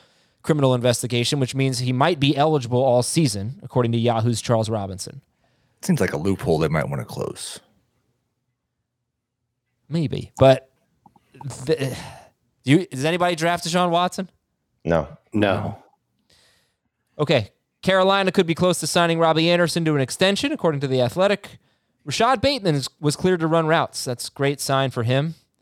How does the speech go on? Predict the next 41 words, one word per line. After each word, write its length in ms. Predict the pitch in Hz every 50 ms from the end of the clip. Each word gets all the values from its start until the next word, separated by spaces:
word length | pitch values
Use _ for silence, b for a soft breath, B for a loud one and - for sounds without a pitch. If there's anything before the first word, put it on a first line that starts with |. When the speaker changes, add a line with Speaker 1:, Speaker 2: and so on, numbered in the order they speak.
| _ _ _ _ _ _ _ _ _ _ _ _ -
Speaker 1:
And 560 | 139 147 151 151 151 151 147 147 147 143 135 127
there 160 | 165 185 208
are 80 | 214
some 160 | - - 180 -
injuries 380 | 180 214 202 175 202 214 180 175
in 80 | 175
the 60 | 151
Chargers 460 | 131 - - 190 190 196 170 175 160 139
backfield, 560 | 131 151 151 160 156 - 170 165 165 170 175
and 60 | 156
they 60 | 165 -
played 300 | - - 165 170 165 -
tonight. 480 | - 151 131 139 156 160 139 123 117 _
If 200 | - 143 131 123
you 100 | 151 160
were 100 | 160 165 151
going 360 | 139 156 165 170 170 160 156
to, 320 | - - 165 156 151 147
or 40 | 135
Sunday 360 | 123 - 151 143 139 131 127
night, 180 | 123 123 113 110
I 40 | 110
don't 140 | 110 113 117
know 80 | 113
when 140 | 110 113 107
people 200 | 110 110 - 113
are 40 | 107
listening 300 | 104 107 - - 104 101 98
to 80 | 98
this. 340 | 95 90 92 110 - - - b b b b b b b b
If 80 | b 139
you 60 | 156 165
were 60 | 160
going 200 | 180 190 185 185
to 60 | 175
draft 420 | 143 135 156 160 165 165 156 -
a 120 | 170 151 139
Chargers 520 | - - 160 160 160 156 143 151 143 131
running 280 | 139 143 143 139 135 120
back 540 | 110 104 98 101 117 - - - - - _ _ _ _ _ _ _ _ _ -
Speaker 4:
Eckler. 480 | - 123 117 - - 98 85 73 -